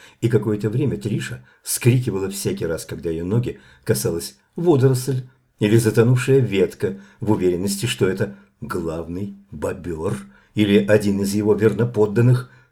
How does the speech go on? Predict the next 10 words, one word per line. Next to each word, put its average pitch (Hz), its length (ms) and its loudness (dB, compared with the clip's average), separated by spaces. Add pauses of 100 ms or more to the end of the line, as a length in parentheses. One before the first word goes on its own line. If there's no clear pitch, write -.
(140)
Конечно 180 480 0
же, 170 160 2
они 170 160 0
хотели, 160 420 -2
чтобы 143 320 -2
она 131 300 2 (140)
незамедлительно 131 1200 4 (180)
покинула 80 540 4
их 76 200 -14
владение. 71 500 -8